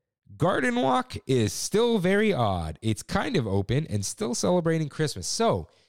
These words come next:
he sent a picture of this flamingo photo op.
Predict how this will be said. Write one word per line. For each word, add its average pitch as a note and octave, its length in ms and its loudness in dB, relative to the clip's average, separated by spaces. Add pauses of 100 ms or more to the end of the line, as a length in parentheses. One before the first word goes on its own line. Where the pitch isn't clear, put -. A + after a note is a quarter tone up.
(160)
he - 140 -20
sent C#4+ 320 -8
a A#3+ 40 -2
picture - 520 -6 (560)
of A#2+ 180 -2
this A#2+ 160 -2
flamingo G3+ 640 0
photo D#3+ 380 2
op. - 240 -10